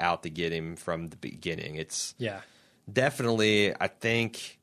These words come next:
Speaker 1: the Super Lab and the lab notebook and the death of Gale. That seems where
Speaker 2: It's all
Speaker 1: it
Speaker 2: the
Speaker 1: really became
Speaker 2: betrayal
Speaker 1: personal for him.
Speaker 2: involved in it, yeah.
Speaker 1: Sure.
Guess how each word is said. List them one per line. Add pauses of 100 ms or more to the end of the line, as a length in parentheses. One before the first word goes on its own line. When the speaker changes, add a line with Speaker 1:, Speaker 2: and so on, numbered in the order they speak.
(300)
Speaker 1:
the
Super
Lab
and
the
lab
notebook
and
the
death
of
Gale.
That
seems
where (720)
Speaker 2:
It's
all
Speaker 1:
it
Speaker 2:
the
Speaker 1:
really
became
Speaker 2:
betrayal
Speaker 1:
personal
for
him.
Speaker 2:
involved
in
it,
yeah.
Speaker 1:
Sure.